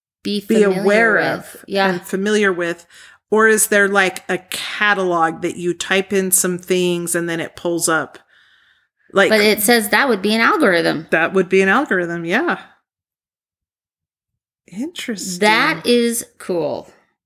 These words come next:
Speaker 2: I like it.
Speaker 1: Anyway, I just had to s-, I had to point that out. I thought that was <laughs> so fun.
Speaker 2: That is fun.
Speaker 1: So thank you, Book Riot,
Speaker 2: Yeah.
Speaker 1: for providing such a fun quiz.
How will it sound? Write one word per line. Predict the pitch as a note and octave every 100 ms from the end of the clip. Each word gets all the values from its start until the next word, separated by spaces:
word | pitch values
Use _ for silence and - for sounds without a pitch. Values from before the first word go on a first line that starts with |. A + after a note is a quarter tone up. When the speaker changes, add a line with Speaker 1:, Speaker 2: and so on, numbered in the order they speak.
| -
Speaker 2:
I | F3+
like | E3+ D#3+ -
it. | D#3 - - _ -
Speaker 1:
Anyway, | A3+ A3 F#3 C3+ A#2
I | D#3
just | F#3 F#3+
had | B3+ E3+
to |
s-, | F#3+ - - -
I | F#3+
had | F#3 F3+
to | F3+
point | G3 E3+
that | D#3+ E3
out. | A2+ -
I | E3+
thought | F3+ E3
that | D#3+
was | F3 -
<laughs> |
so | A3 A#3+ A3 C#4
fun. | - - - C#4 D#4+ F4+ -
Speaker 2:
That | F#3 F#3+
is | F#3+ -
fun. | - D#3 D3 - - - - - - - - - - -
Speaker 1:
So | - B3+
thank | B3 A#3+ A#3+
you, |
Book | F3+ E3
Riot, | D3 - - - _ _ - - _
Speaker 2:
Yeah. | D4+ G4+
Speaker 1:
for | A4 -
providing | A3+ G#3+ G3 F3 E3
such | - F#3+
a | F3+
fun | F#3+ F#3
quiz. | F#3 E3+ F#3